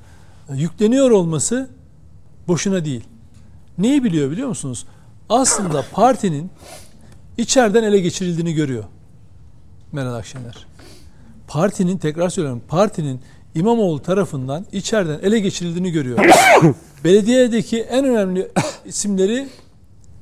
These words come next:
Meral Akşener'in aleyhine döndü. Bugün, e, grup başkanı, e, istifa etti. İlçe teşkilatları,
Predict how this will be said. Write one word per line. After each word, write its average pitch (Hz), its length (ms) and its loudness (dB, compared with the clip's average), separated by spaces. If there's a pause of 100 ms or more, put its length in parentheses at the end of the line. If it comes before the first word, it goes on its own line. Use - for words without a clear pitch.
(140)
Meral 202 200 4
Akşener'in 202 340 0
aleyhine 175 460 -2
döndü. 117 280 -8 (120)
Bugün, 220 360 -4 (180)
e, 160 120 -6
grup 165 340 -2
başkanı, 147 460 -2 (1200)
e, 147 40 -14 (260)
istifa 151 480 -4
etti. 202 340 -2 (400)
İlçe 202 420 0
teşkilatları, 196 840 -2